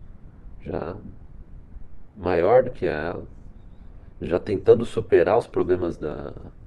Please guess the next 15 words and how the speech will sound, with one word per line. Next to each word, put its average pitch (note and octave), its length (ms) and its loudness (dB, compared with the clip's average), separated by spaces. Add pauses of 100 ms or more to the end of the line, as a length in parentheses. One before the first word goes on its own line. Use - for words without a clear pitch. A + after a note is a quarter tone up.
(920)
da F#2 80 -6
minha E2+ 180 -2
infância, - 500 -4
enquanto G2 280 -2
eu F#2 40 6
ainda F#2+ 180 6
tinha F#2+ 200 -4
contato D#2+ 520 -2
com E2+ 140 -6
ela. - 240 -8 (1300)
E E2+ 680 -6 (240)
várias A#4+ 680 10
vezes G#4 280 10
ela - 140 4
repetiu - 540 -4